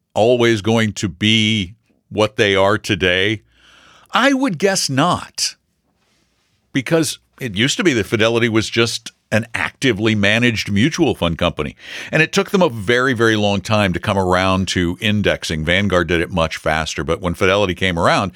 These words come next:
they came around in a big way. They are one of the largest discount brokerage firms in the, in the world. Uh, they do at times act as a fiduciary, but they also don't act as a fiduciary at times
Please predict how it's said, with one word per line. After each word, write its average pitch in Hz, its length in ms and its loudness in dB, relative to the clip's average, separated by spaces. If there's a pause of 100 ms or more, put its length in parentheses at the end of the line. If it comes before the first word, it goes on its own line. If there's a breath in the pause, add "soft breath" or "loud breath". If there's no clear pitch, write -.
(380 loud breath)
they 165 100 0
came 117 220 0
around 87 220 2
in 82 100 -2
a - 20 -2
big 78 220 0
way. 78 420 0 (340 loud breath)
They 113 220 2
are 104 260 4
one 110 440 0
of 98 360 2 (120)
the 98 420 0
largest 92 480 0
discount 90 400 0
brokerage 80 460 -4
firms 78 320 -2
in 73 180 -6
the, 71 280 -6
in 78 160 -6
the 71 60 -6
world. 71 460 -4 (400 loud breath)
Uh, 78 300 0 (100)
they 90 220 0
do 101 720 -2 (260)
at 98 180 -6
times 104 360 0
act 107 200 0
as 104 120 -4
a 117 40 4
fiduciary, 127 540 0
but 180 200 -2
they 190 120 2
also 220 480 0
don't 233 480 0
act 101 300 -4
as 87 120 -2
a 92 60 -4
fiduciary 80 720 -4
at 65 120 -14
times 73 400 -6